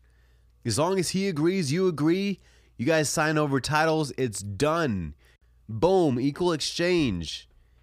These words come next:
Not everything is about money, but everything is definitely about exchange. Be a lifelong learner and strive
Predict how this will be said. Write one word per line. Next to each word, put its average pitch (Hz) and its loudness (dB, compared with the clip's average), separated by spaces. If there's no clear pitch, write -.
Not 127 -2
everything 160 0
is 131 0
about 131 0
money, 131 0
but 101 -6
everything 135 -2
is 98 -2
definitely 110 -2
about 101 -2
exchange. 80 -8
Be 165 4
a 165 2
lifelong 135 0
learner 139 0
and 104 -2
strive 123 -2